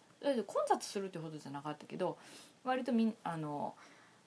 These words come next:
ざわざわっとして、「あ、いいね、いいね」ってみんな見てはって。気がついたら私一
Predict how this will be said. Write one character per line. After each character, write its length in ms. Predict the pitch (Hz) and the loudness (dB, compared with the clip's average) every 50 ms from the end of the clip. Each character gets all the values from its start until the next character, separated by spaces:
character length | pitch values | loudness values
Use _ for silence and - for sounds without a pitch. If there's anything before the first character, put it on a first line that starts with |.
| - - - - - - - - - - - - - 254 | -20 -20 -20 -20 -20 -20 -20 -20 -20 -16 -14 -12 -8 -2
ざ 180 | 254 254 247 233 | 2 4 4 4
わ 80 | 233 | 4
ざ 120 | 233 240 240 | 6 8 8
わ 100 | 254 277 | 10 8
っ 80 | - | 8
と 80 | - 196 | 6 2
し 80 | 185 - | 0 2
て、 80 | 185 185 | 2 2
「あ、 80 | 185 | 4
い 180 | 190 202 208 196 | 4 2 2 0
い 40 | 196 | 0
ね、 160 | 202 214 214 | 0 2 2
い 100 | 208 196 | 2 4
い 20 | 202 | 4
ね」 100 | 226 247 | 2 2
っ 20 | 233 | 2
て 60 | 196 | 0
み 100 | 180 175 | -2 -2
ん 40 | 170 | -2
な 60 | 160 156 | -2 -2
見 240 | 156 160 165 180 175 | -2 -2 -2 -2 0
て 100 | - 180 | -2 -2
は 120 | 175 160 | -2 -4
っ 20 | |
て。 240 | 156 - - - - - - - - - - - - - - - - _ - - - - - - | -10 -12 -16 -20 -20 -20 -20 -20 -20 -20 -20 -20 -20 -20 -20 -20 -20 _ -20 -20 -20 -14 -4 0
気 100 | - 349 | 4 8
が 140 | 381 440 440 | 8 8 8
つ 100 | - 233 | 8 2
い 60 | 185 | 0
た 100 | - 147 | 0 0
ら 60 | - | -2
私 200 | - 175 - - | -4 -4 -4 -4
一 120 | 208 - | -4 -4